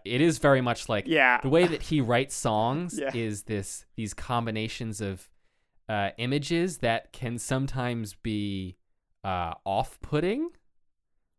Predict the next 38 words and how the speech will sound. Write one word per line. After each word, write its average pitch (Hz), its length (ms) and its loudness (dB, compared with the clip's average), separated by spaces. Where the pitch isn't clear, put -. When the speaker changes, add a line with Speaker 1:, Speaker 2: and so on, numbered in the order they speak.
Speaker 1:
I 135 120 0
would 160 160 -2
say. 190 440 -2
Speaker 2:
Sure. 127 480 0
Speaker 1:
But 214 240 4
I 170 100 2
th-, - 180 -2
I 185 80 4
think 240 160 -2
that's 202 180 0
part 180 340 2
of 147 260 0
wh-, 147 180 -2
uh, 143 60 2
why 131 400 4
this, - 360 -4
why 139 260 4
he's 120 300 -2
writing 127 320 4
this 113 180 -2
and, 110 160 -4
and 110 160 -4
thinking 117 300 -4
about 101 240 0
it - 60 -8
as 101 240 -2
this, 98 160 -10
like, 92 140 -8
fuck 98 300 -6
you 95 140 -6
to - 140 -12
these 92 200 -10
journalists 98 360 -6
who 107 80 -6
are 101 40 -6
just 127 280 -2
focusing 135 680 2
on 107 440 0